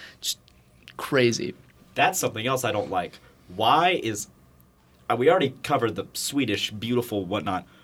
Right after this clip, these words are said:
Speaker 2: but they say that
Speaker 1: <laughs>
Speaker 2: Steve, this hunky, six-foot-three, blonde,
Speaker 1: Okay, we get it.
Speaker 2: beautiful,
Speaker 1: We get
Speaker 2: luscious
Speaker 1: it. You like him.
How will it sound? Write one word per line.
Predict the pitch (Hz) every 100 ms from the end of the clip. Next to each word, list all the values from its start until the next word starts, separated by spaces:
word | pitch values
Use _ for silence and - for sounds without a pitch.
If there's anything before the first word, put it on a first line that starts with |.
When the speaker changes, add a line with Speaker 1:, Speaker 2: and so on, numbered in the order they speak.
| - -
Speaker 2:
but | 113 -
they | 202 226
say | 180
that | 156 127
Speaker 1:
<laughs> |
Speaker 2:
Steve, | - - - 170 143 107 - - - - -
this | 123 113 - - - - -
hunky, | - - 180 208 202 156 123 85 - - - -
six-foot-three, | - - - 208 208 - 160 156 - 139 127 123 110 101 - - -
blonde, | - 139 156 156 143 117 98 - - 139
Speaker 1:
Okay, | 147
we | 135 156
get |
it. | 185
Speaker 2:
beautiful, | 214 -
Speaker 1:
We | 190
get | 143
Speaker 2:
luscious | 160 156 143
Speaker 1:
it. |
You | 139
like | 135 127 123
him. | 92